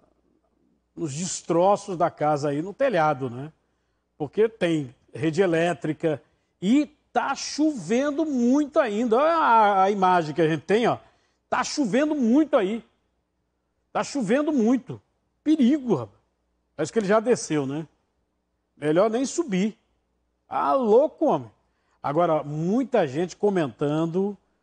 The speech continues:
o, o motorista que atropelou com aquele carro branco a senhora na cadeira de rodas. Essa senhora de sessenta e sete anos morreu. Ela foi atropelada com um sinal vermelho em plena faixa na última quinta-feira,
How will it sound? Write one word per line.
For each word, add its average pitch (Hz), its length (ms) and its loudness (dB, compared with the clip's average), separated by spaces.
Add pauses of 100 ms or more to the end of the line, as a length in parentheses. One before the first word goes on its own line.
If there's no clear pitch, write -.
(640)
o, 143 480 -4
o 147 40 -6
motorista 160 600 0
que 190 140 -4
atropelou 175 680 0
com 160 60 -2
aquele 160 240 -2
carro 147 280 -2
branco 160 360 -2 (760)
a 151 520 0
senhora 160 560 0
na 170 100 -2
cadeira 160 380 -2
de 143 100 -6
rodas. 147 440 -2
Essa 170 180 -8
senhora 147 320 -2
de 135 100 -16
sessenta 190 400 -4
e - 20 -4
sete - 360 -8
anos 147 240 -8
morreu. 160 580 -6 (1000)
Ela 139 180 -2
foi 190 220 0
atropelada 175 720 -2 (360)
com 262 160 2
um 269 40 0
sinal 233 400 2
vermelho 196 520 4
em 208 120 0
plena 269 440 0
faixa 160 540 -2
na 185 100 0
última 190 300 -2
quinta-feira, 165 640 -2